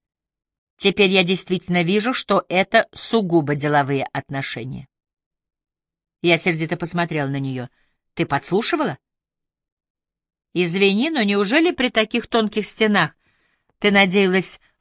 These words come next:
побыть со своим Ромео тет-а-тет?» «Если тебе есть что сказать, говори», —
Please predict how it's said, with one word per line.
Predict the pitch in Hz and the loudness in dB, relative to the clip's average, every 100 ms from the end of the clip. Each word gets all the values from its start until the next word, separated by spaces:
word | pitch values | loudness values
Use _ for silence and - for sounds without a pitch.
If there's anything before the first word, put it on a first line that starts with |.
| - | 0
побыть | 202 175 214 254 | 2 4 2 2
со | - | 0
своим | 240 - 185 185 185 - _ | 0 2 4 4 2 -2 _
Ромео | 175 175 185 165 165 185 262 349 - | 0 4 6 6 6 4 2 0 -4
тет-а-тет?» | 226 - 196 - - 98 - - _ _ _ _ _ _ _ _ _ _ _ _ _ _ _ - _ | -6 -4 -6 -6 -12 -14 -18 -20 _ _ _ _ _ _ _ _ _ _ _ _ _ _ _ -20 _
«Если | 202 240 247 | -2 0 0
тебе | 233 240 | 0 0
есть | 240 240 | 0 0
что | 240 | -4
сказать, | - 233 247 262 - | 0 0 2 -2 -4
говори», — | 208 240 254 190 135 | -2 0 2 0 -4